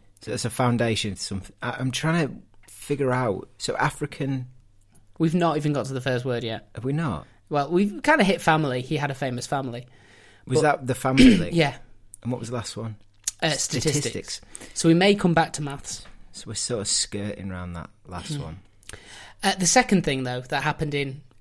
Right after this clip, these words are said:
Speaker 2: eighteen forty-four, 'cause it wasn't just that he joined the Freemasons.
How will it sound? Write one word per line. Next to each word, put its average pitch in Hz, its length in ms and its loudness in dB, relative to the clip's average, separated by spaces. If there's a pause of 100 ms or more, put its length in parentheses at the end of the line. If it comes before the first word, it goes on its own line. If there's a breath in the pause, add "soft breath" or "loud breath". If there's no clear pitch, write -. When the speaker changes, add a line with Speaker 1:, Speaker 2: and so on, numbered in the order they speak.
Speaker 2:
eighteen 139 300 -2
forty-four, 143 400 -6
'cause - 140 -2
it 175 100 0
wasn't 220 280 0
just 202 200 4
that 175 80 -2
he 175 80 -2
joined 160 180 0
the 139 60 -6
Freemasons. 156 540 -2